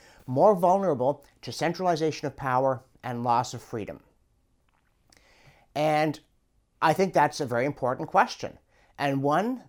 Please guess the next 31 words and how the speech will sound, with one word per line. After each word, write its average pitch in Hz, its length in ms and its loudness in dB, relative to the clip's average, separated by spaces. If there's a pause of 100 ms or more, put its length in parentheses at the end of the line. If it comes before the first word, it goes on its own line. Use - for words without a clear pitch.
that, 139 520 2
among 135 220 -2
other 190 180 4
things, 127 360 -4
reflects 160 480 -2
considerable 247 880 -4 (760)
positive 226 560 2
light 90 380 -8 (180)
on 151 200 2
the 160 80 0
creators 160 640 -2
of 127 180 -6
the 147 80 0
American 127 380 -2
system. 107 420 -4
I 85 60 -10
mean, 87 180 -12 (300)
yes, 139 240 -2
Donald 131 320 -2
Trump 123 180 -6
is 120 80 -8
now 117 160 -4
president. 120 500 0
I 104 140 -10
know, 107 340 -6
I 95 140 -6
know. 107 380 -6 (320)
But 131 220 4 (520)
for - 180 -2
all 170 180 8
that 135 260 0